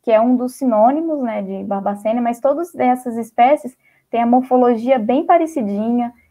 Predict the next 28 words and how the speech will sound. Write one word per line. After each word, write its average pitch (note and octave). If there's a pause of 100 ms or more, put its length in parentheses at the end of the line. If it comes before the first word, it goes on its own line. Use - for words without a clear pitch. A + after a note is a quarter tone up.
(160)
elas A3
poderiam A#3+
ser B3
classificadas A#3+
bonitinhas C4+
como B3+
as B3+
pleuróstomas A3
lá. F#3 (1040)
Só G#3+
que C4
a A#3
Barbacena A3+
tomentosa, A#3
ela A3+
é -
tão C4
diferente C#4 (240)
que -
ela B3
se B3+
enquadraria, B3 (240)
por G#3+
exemplo, A3
nas A#3
ailtônias, G3+
no G3
caso. F#3+